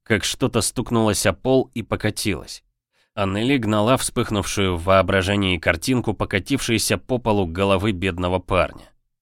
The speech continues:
Вальдары постарались быстрее убраться от плотоядного виноградника, но на душе у всех было неспокойно.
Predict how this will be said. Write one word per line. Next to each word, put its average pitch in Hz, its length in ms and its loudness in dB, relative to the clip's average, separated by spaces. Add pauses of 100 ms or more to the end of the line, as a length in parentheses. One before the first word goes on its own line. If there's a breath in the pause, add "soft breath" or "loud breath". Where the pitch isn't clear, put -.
(3500)
Вальдары 120 520 2
постарались 151 640 4
быстрее 123 540 2
убраться 101 560 2
от 87 140 -2
плотоядного 98 680 2
виноградника, 101 800 0
но 92 240 -4
на 95 140 0
душе 90 360 0
у 98 120 2
всех 113 340 -2
было 95 220 -2
неспокойно. 95 800 -4